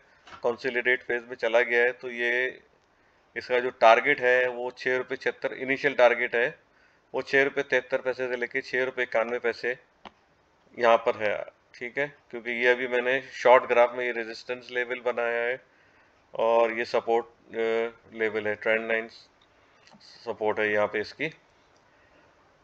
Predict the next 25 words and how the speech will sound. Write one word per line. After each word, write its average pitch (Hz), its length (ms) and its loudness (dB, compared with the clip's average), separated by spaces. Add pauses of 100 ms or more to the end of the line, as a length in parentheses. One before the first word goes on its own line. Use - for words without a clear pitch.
(100)
तो 117 220 -4
इसको 143 320 -2
देखते 127 360 6
हुए 127 200 8
आप 120 240 6 (560)
यहाँ 110 260 -4
पे 120 200 2
accumulate 127 460 2
कर 120 180 4
सकते 139 340 0
हैं। 135 260 2
Down 120 200 2
side 120 280 2
पे 131 80 -6
देखें, 120 280 -8
यहाँ 113 180 -4
पर 117 140 -6
भी 120 300 -18 (560)
इसी 120 200 -12
से 123 180 -4
मैंने 120 200 0
लिया 113 240 0
था, 120 140 -4
तो 117 140 -8
ये 110 260 -6